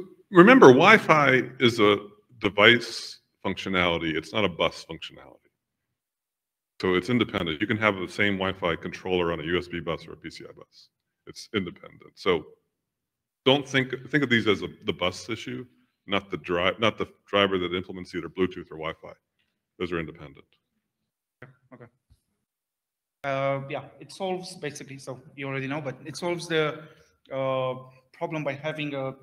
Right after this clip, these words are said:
Speaker 2: platform device which s-, has the sole purpose of powering up the hub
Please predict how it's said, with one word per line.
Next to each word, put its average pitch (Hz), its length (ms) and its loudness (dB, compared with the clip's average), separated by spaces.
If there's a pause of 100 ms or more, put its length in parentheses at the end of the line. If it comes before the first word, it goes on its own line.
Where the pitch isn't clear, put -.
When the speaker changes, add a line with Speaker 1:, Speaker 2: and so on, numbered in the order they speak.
(100)
Speaker 2:
platform 185 360 -6
device 175 840 -8
which 147 480 -10 (120)
s-, - 280 -16
has 151 500 -2
the 143 80 -10
sole 151 220 -6
purpose 143 340 -12
of 135 180 -12 (360)
powering 147 260 0
up 139 200 -2
the 139 80 -4
hub 170 360 -2